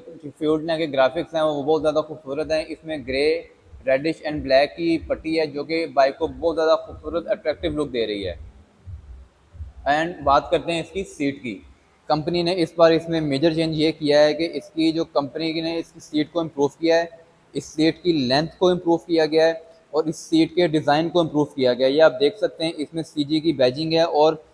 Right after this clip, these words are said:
इसकी जो cushioning है इसको improve किया गया है। ये just like इस time Honda Pride के मुकाबले में इसकी seat चली गई है। हम लोग कहते हैं कि Honda Pride की seat बहुत ज़्यादा comfortable है, but इस time company ने सीजी वन टू फ़ाइव की seat का जो comfort है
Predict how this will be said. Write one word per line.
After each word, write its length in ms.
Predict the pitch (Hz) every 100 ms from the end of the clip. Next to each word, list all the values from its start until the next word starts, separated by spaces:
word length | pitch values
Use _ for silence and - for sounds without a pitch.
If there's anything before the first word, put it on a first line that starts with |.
| _ _ 147
इसकी 200 | - 165
जो 100 | 165
cushioning 440 | 160 156 175 170
है 80 | 170
इसको 280 | 165 - 175
improve 240 | 151 156
किया 260 | 156 135 117
गया 200 | 107 101
है। 200 | 95 - - _ 147
ये 180 | 160 135
just 220 | 160 165
like 280 | 175 165 165 - - _ _ _ _ _ _ -
इस 160 | 156 -
time 240 | 165 175
Honda 480 | 151 147 156 156 170
Pride 480 | 160 151 151 165 170
के 80 |
मुकाबले 420 | 170 156 143 143 151
में 80 |
इसकी 180 | 156 -
seat 240 | - 143 135
चली 180 | 123
गई 160 | 113 113
है। 180 | 98 - _ _ _ -
हम 160 | 139 160
लोग 160 | 170
कहते 240 | 156 147 170
हैं 180 | 165
कि 80 | 165
Honda 300 | 151 135 147 151
Pride 320 | 156 147 160
की 100 | 160
seat 180 | 160 143
बहुत 220 | 139 147
ज़्यादा 180 | 160 160
comfortable 580 | 143 131 156 156 160
है, 160 | 160 160
but 160 | 165 160
इस 200 | - -
time 140 | 160
company 380 | 147 139 156 160
ने 160 | 160
सीजी 300 | 160 151 143
वन 200 | 147 147
टू 100 | 147
फ़ाइव 220 | 156 165 156
की 120 | -
seat 260 | 151 147 170
का 80 |
जो 120 | 156 156
comfort 360 | 135 160 151
है 280 | 160 -